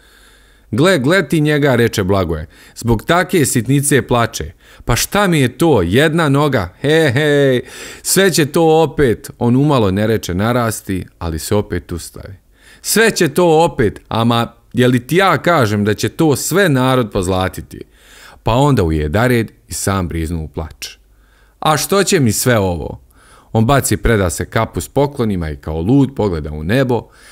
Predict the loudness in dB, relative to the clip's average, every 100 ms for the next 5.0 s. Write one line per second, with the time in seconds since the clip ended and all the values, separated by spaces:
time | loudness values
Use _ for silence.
0 | -14 -4 0 0 0 0 0 -2 -2 -4
1 | -6 -10 -10 -8 -4 -2 -4 -8 -12 -14
2 | -16 -20 -20 -20 -20 -20 -10 -2 0 2
3 | 2 0 0 0 0 -2 -2 -6 _ -4
4 | -4 -4 -8 -8 -8 -6 -4 -4 -6 -12